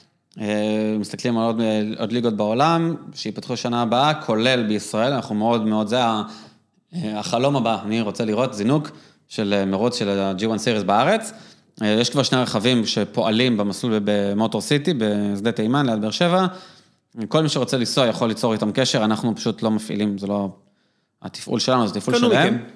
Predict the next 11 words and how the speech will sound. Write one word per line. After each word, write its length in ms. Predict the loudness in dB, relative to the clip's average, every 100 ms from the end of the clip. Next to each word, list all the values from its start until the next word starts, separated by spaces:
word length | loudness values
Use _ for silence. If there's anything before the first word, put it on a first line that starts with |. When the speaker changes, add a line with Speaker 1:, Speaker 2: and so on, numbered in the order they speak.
| -6
Speaker 1:
כן, 160 | 0 0 -2 -14 -20 _
אז 140 | -6 -4
תיצרו 240 | -2 2
איתם 180 | 2 4
קשר, 480 | 2 4 4 4 2 -6 -16 _ _ -6 -4
אפשר, 320 | 2 2 4
אה, 440 | 4 4 4 2
לעשות 240 | 2 -2 2
קורסים 460 | 2 4 2 2 2
ולפה 360 | 0 2 2 2
ולנסוע. 540 | 0 2 4 4